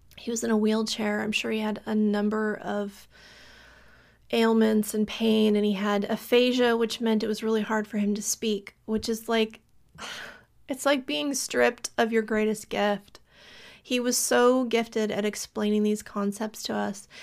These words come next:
He would still give talks, but he had trouble connecting the thought to the word. He could think just fine,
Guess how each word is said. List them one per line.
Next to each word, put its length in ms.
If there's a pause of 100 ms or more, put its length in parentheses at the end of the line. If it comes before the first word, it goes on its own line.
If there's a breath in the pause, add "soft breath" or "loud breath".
(140 loud breath)
He 180
would 120
still 300
give 240
talks, 540
but 140
he 80
had 120
trouble 400
connecting 800
the 100
thought 520
to 120
the 80
word. 320
He 80
could 180
think 220
just 240
fine, 520